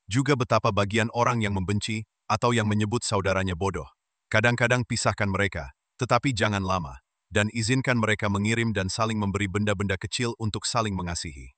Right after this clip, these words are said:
Sekali lagi kukatakan, sampaikan kepada mereka bahwa nasihatku ialah agar mereka lembut dan penuh kasih satu sama lain. Dalam pendidikan mereka hendaklah luas. Janganlah menyayangkan biaya, sebab dengan kekikiran seperti itu, semua yang disimpan justru hilang.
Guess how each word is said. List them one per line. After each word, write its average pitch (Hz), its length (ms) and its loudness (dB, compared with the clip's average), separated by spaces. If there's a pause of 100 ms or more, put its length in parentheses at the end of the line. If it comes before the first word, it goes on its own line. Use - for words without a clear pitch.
(300)
Sekali 117 360 2
lagi 113 200 2
kukatakan, 95 680 -4 (280)
sampaikan 113 520 0
kepada 104 280 -2
mereka 104 320 0
bahwa 98 320 0
nasihatku 107 600 -4
ialah 104 280 -2
agar 98 240 -2
mereka 101 320 -2
lembut 104 320 -2
dan 98 160 -4
penuh 107 280 -4
kasih 107 320 -2
satu 101 240 -6
sama 90 240 -4
lain. 73 280 -8 (240)
Dalam 127 320 2
pendidikan 113 440 0
mereka 107 360 -2
hendaklah 98 400 -2
luas. 87 440 -6 (280)
Janganlah 131 480 2
menyayangkan 110 560 2
biaya, 85 400 -4 (240)
sebab 123 400 2
dengan 113 240 0
kekikiran 120 480 -2
seperti 101 400 -6
itu, 73 240 -10 (240)
semua 127 400 4
yang 127 160 2
disimpan 113 480 0
justru - 320 -2
hilang. 87 320 -6